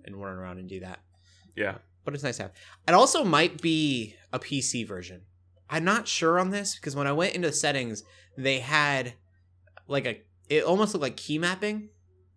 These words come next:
Speaker 1: but I didn't, I don't know if I was reading that right, and I can't get back to that menu without starting a new game.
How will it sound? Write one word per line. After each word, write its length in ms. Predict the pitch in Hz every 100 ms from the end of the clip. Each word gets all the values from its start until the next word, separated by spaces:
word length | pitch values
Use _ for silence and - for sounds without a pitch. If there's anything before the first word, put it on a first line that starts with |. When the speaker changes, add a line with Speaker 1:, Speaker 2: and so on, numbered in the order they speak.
| -
Speaker 1:
but 200 | 139 139
I 80 | 143
didn't, 320 | 165 175 151 -
I 60 | 147
don't 100 | 143
know 80 |
if 40 | 143
I 40 |
was 140 | 123 117
reading 180 | 131 147
that 160 | 139
right, 180 | 143 143
and 80 | 120
I 40 |
can't 180 | 117 127
get 80 | 120
back 140 | 120
to 60 | -
that 120 | 101
menu 220 | 117 117
without 240 | 113 110 101
starting 240 | 117 110
a 40 |
new 120 | 107 104
game. 380 | 104 113 139